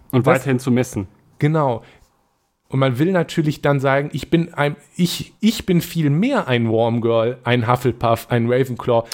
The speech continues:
Speaker 2: als
Speaker 1: Hä?
Speaker 2: die anderen.“ Und das ist, wo es ein bisschen kritisch wird. Also zum Beispiel auch, wo ist es, wo es das kritisch wird, ist, wenn, wenn das dann in Konsumerismus ausartet. Und das ist, denke ich, auch ein Grund,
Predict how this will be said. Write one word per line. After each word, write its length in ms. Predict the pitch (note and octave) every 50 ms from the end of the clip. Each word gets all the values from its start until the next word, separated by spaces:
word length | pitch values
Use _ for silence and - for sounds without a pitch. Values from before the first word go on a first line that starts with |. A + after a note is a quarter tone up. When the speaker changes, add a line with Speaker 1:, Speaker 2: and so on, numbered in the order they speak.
| - - -
Speaker 2:
als 200 | - C3+ A#2+ B2
Speaker 1:
Hä? 60 | A#2
Speaker 2:
die 160 | A#2 - - D3
anderen.“ 480 | G3+ A#3 A3 F3 A#2 G#2 A2 C#3 F#3+ - - _ _ _ _ _ _ _ _ _ _ _ _ _ _ _ _ _ _ _ _ _ _ _ _ _ _ _ _ _ _
Und 460 | D3 C#3+ C#3+ C#3+ C#3+ C#3+ C3+ - - - - - - - _ _ _ _ _ _ _ _ _ _ _ _ _ _ _ _ _ _ _ _ _ _ _ _ _
das 260 | - B2+ F3+ G#3+ - G#3+
ist, 360 | G3 - - - - _ _ _
wo 220 | - C#3 C#3+ D#3+ -
es 260 | C#3+ C3 - - -
ein 80 | C3 B2+
bisschen 220 | B2+ C3 C3 B2
kritisch 360 | - B2+ A#2 - G2+ - -
wird. 240 | G#2+ G#2 G#2 - -
Also 220 | B2+ B2 A#2+ C3+
zum 200 | C3 - - D3
Beispiel 260 | C#3+ C#3+ - - A#2 -
auch, 300 | G#2+ B2+ E3+ E3+ - - - - - - - _ _ _ _ _ _ _ _ _ _ _ _ _ -
wo 200 | B2+ C3 D3 D#3
ist 100 | C#3 C#3+
es, 100 | D3 C3
wo 100 | C#3 C#3+
es 100 | C#3 C3+
das 160 | - B2+ -
kritisch 380 | - - D3+ C#3+ D3 C#3 - -
wird, 240 | C3+ C3 C3 C3 -
ist, 400 | - B2+ B2+ - - - C#3 A#2+
wenn, 200 | B2+ B2 B2 A#2
wenn 120 | B2 A2
das 160 | B2 A#2+ -
dann 120 | - A#2 A2+
in 80 | A2+
Konsumerismus 720 | A#2 - C#3 B2 A#2+ A#2+ A#2 A2+ A2+ - - - B2+ A2+ - -
ausartet. 560 | - - - - - - - - - - -
Und 120 | A#2 A2+
das 140 | - - -
ist, 140 | C3+ - -
denke 180 | C#3+ D3 -
ich, 160 | D3 C3 - -
auch 100 | B2+ -
ein 120 | A2+ A2
Grund, 240 | G#2 A#2+ D#3 D#3